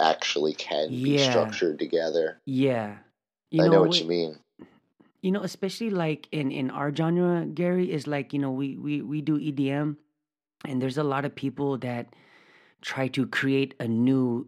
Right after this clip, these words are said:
Speaker 2: sound of E D M, and, like, I'm cool with that, but man, there's already a million of 'em. You don't need to add
Speaker 1: It's
Speaker 2: to it.
Speaker 1: already a
Speaker 2: Just,
Speaker 1: million.
Speaker 2: just <clears throat> come up with your own, come up with your own style, you know, like,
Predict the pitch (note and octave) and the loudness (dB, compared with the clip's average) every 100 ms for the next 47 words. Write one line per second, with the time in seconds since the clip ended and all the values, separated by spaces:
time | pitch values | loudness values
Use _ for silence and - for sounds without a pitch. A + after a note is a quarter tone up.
0 | - - - C3 C#3 C3 A2+ A2+ - C3 | -12 -16 -6 -2 0 0 -2 -4 -4 -4
1 | A2+ A2+ A2 G#2 G2+ - B2+ B2+ - D#3 | -2 -2 -2 -4 -6 -6 -6 -6 -6 -6
2 | D3+ - F#3 G#3 - D3 D#3 F3 F#3 F#3+ | -6 -2 -2 -2 -2 0 0 0 -2 -2
3 | F#3+ - _ _ _ _ _ - A#2 B2+ | -2 -6 _ _ _ _ _ -14 -12 -4
4 | D#3 C#3 B2 C3+ E3+ D#3 G#2+ G#2+ B2 D3 | 0 0 0 -2 0 -2 -2 -2 2 4
5 | C3+ A#2 G#2 G#2 A2 C#3+ C#3 C#3 A2+ - | 4 2 0 -2 0 0 0 -2 -4 -8
6 | E2+ A#2 A2 - E2 D#2 D#2+ - D2 E2 | -6 -6 -4 -2 0 0 0 -2 -4 -2
7 | E2 C#2 - - - _ A2+ G#2+ C#3+ - | -2 -4 -14 -20 -20 _ -8 -4 -2 -4
8 | - _ - C#3+ B2+ - - C#3 C#3+ E3+ | -14 _ -4 -4 -4 -12 -8 0 2 2
9 | E3+ D#3+ - C#3+ C#3+ D3 D3 C#3+ C3+ C3 | 0 -2 0 0 2 2 4 6 4 4
10 | C3 - - D3+ E3 C#3+ C#3+ C3 C3+ G#2+ | 0 -6 -2 2 2 0 -2 0 0 -2
11 | - A2+ B2+ A2+ G#2+ A2 A2+ A2+ G#2+ A2 | -4 0 2 2 0 -2 -2 -4 -4 -4
12 | G#2+ - | -6 -10